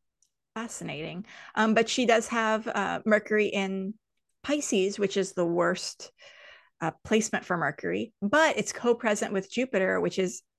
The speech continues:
which is the domicile, a home sign of, of Pisces. So she's got a very, very strong Jupiter in the tenth house. So she's kind of, like, destined for fame,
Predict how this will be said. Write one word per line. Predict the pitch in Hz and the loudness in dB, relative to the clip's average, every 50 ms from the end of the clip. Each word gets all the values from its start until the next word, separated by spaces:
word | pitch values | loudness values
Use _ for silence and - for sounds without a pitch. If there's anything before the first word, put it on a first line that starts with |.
| _ _ _ _ _ _ _ _ | _ _ _ _ _ _ _ _
which | - - 190 185 - - | -2 0 0 0 2 0
is | 180 180 - | -2 -2 0
the | - 180 175 | 0 0 2
domicile, | - 175 170 185 202 202 - - 190 165 165 175 170 | 4 4 4 2 2 0 0 0 0 2 2 0 -2
a | 170 | -4
home | - - 175 170 175 180 180 170 | -6 -6 -4 -2 -2 -2 -2 -4
sign | 165 - - 180 196 196 180 165 | -4 -4 -4 -2 -2 -2 -2 -2
of, | 156 160 165 - - - - - - - - - _ _ - | -4 -6 -8 -10 -16 -20 -20 -20 -20 -20 -20 -20 _ _ -2
of | - - 214 196 185 - - | 0 2 2 2 0 -4 -4
Pisces. | - 196 180 175 - - 185 175 180 - | -2 0 0 0 -2 -2 -2 -2 0 0
So | - 208 | 0 0
she's | - - 214 - | 0 0 0 0
got | 247 214 | 2 2
a | 208 | 2
very, | 185 202 202 226 277 294 | 2 4 4 4 4 6
very | 285 262 254 | 6 6 6
strong | 226 - - - - 202 190 208 240 254 | 4 2 -2 -4 -2 0 2 2 2 2
Jupiter | 202 196 202 196 - 247 254 247 | 2 2 0 0 0 0 0 0
in | 208 | 0
the | 190 180 | -2 -4
tenth | - - 202 202 202 | -4 -4 -4 -4 -4
house. | - - 175 185 - 269 254 - - - - - - - - | -2 0 0 2 2 0 0 -4 -6 -10 -14 -20 -20 -16 -8
So | - - 233 | 0 4 4
she's | 220 - 247 233 226 | 4 6 4 2 2
kind | - 240 262 262 | 2 2 2 4
of, | 240 | 4
like, | 214 196 180 170 - - 214 | 4 2 2 0 -2 -8 -6
destined | 220 - 170 165 - - - 190 180 175 175 | -2 -2 -2 -2 -4 -4 -2 0 0 0 0
for | - 180 | 0 0
fame, | 165 - - 143 - - - - - 220 | 0 0 -2 -4 -4 -4 -6 -6 -6 -8